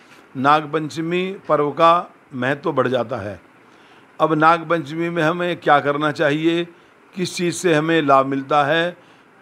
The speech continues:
क्या चीज़ करने से हमारे सब कष्ट दूर होते हैं, कहने का अभिप्राय यह है, नाग पंचमी को नाग एवं सर्प की पूजा करने से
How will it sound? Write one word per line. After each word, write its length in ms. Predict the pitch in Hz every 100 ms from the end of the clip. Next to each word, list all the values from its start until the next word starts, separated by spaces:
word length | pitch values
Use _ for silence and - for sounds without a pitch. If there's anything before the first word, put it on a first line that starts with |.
| _
क्या 200 | 165 160
चीज़ 260 | 151 170 156
करने 340 | 147 143 151
से 200 | 123 160
हमारे 520 | 143 147 147 151 151 - - _
सब 240 | - 170 160
कष्ट 180 | 170 -
दूर 220 | 139 143
होते 220 | 131 127 135
हैं, 360 | 127 143 180 220 _ _ _ _ _
कहने 260 | - 139 156
का 100 | 160
अभिप्राय 380 | 156 147 151 151
यह 160 | 143 123
है, 320 | 160 202 - 139
नाग 380 | 139 160 180 170
पंचमी 580 | 139 151 131 139 135 131
को 240 | 127 160 127 - _ _ _ _ _ _ _ _ _ - _ _ _ 127
नाग 560 | 135 147 165 185 185 185
एवं 300 | 160 175 170
सर्प 320 | - 156 151 151
की 100 | 175
पूजा 340 | 160 147 147 147
करने 360 | 139 131 135
से 420 | 117 143 160 190